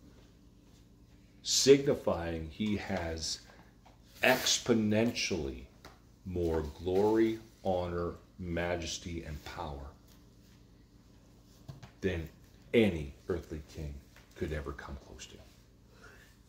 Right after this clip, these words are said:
Back to Revelation one thirteen,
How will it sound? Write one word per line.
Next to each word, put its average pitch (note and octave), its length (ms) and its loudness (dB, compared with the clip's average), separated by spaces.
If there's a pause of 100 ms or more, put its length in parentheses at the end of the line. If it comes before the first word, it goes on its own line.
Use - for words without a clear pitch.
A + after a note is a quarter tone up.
(1700)
Back D3 240 10
to D3 160 2
Revelation B2+ 580 6
one A#2 200 6
thirteen, A#2 760 2